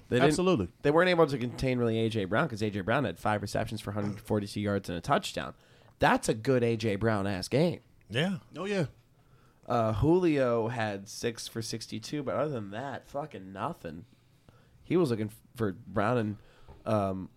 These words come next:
Speaker 1: Julio the whole game. But,
Speaker 3: Also, I
Speaker 1: uh,
Speaker 3: wanna say that it seemed like they still were double, double covering Julio as much as they were Brown.
Speaker 1: Yeah. I mean, 'cause who else do the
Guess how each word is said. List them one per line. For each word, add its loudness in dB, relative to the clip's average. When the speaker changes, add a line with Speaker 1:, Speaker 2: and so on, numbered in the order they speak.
Speaker 1:
Julio 4
the 2
whole 0
game. 0
But, -4
Speaker 3:
Also, 0
I 2
Speaker 1:
uh, 4
Speaker 3:
wanna -2
say -2
that -2
it -6
seemed -6
like -4
they -4
still -4
were -2
double, -4
double -4
covering -4
Julio -8
as -8
much -10
as -10
they -8
were -8
Brown. -10
Speaker 1:
Yeah. 2
I -4
mean, 2
'cause 0
who 4
else 6
do 2
the 0